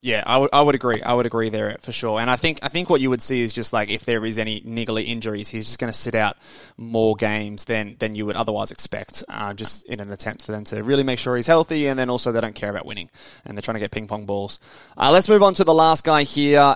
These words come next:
and it is probably one of the biggest names, to be honest, uh, Bradley Beal, who has obviously been a disappointment this season. Um, we did see at the start of the year that the,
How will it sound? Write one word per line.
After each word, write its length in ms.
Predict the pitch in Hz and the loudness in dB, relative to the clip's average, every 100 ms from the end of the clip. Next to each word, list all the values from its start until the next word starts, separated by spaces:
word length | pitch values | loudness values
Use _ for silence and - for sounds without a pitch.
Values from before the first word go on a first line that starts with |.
| 135 | 2
and 240 | 139 139 | 2 0
it 160 | 147 147 - | 0 -4 0
is 400 | 147 143 135 - | 2 4 2 -2
probably 320 | - 165 160 | -4 0 2
one 140 | 135 | 2
of 60 | 143 | 0
the 60 | |
biggest 280 | 123 156 127 | 0 2 2
names, 340 | 131 139 170 - | 2 0 0 -4
to 80 | |
be 80 | 120 | -4
honest, 300 | 113 117 - | -4 -4 -2
uh, 140 | 131 120 | 0 0
Bradley 480 | - 139 165 170 131 | 4 4 4 -2 -2
Beal, 360 | 135 139 131 | 2 4 4
who 120 | 107 131 | 2 0
has 120 | 127 | 2
obviously 260 | 151 165 156 | 2 2 0
been 200 | 147 135 | 0 0
a 40 | |
disappointment 800 | 117 143 139 - 127 123 117 113 | -2 -2 -2 -4 -6 -6 -8 -8
this 120 | 156 | -6
season. 500 | - 123 117 120 117 - - - - | -4 -4 -4 -4 -8 -12 -20 -20 -8
Um, 500 | - 123 127 127 123 | 2 4 4 2 0
we 220 | 147 156 | 2 2
did 260 | 143 185 233 | 4 4 4
see 160 | - 269 | 2 0
at 60 | |
the 80 | 208 | 0
start 280 | - - 180 | 0 4 4
of 60 | |
the 80 | 143 | 4
year 320 | 139 170 156 | 4 4 6
that 320 | 127 139 131 - | 6 6 4 0
the, 400 | 139 135 135 | -4 -2 -2